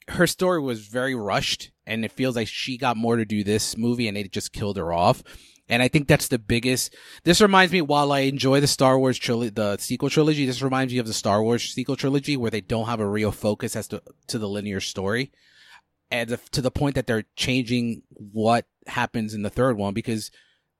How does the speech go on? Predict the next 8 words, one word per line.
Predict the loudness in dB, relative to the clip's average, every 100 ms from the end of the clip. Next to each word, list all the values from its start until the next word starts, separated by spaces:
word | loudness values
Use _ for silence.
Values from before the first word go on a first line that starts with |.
| _ -12
it's | -10 -4
moving | -4 -4 0
forward | 2 2 2
four | -2 2 2
years | 4 2 0 -2 -6 -10 _ _ -4
to | -4 -4
include | -4 -2 -2 -2
covid. | 0 0 -2 -8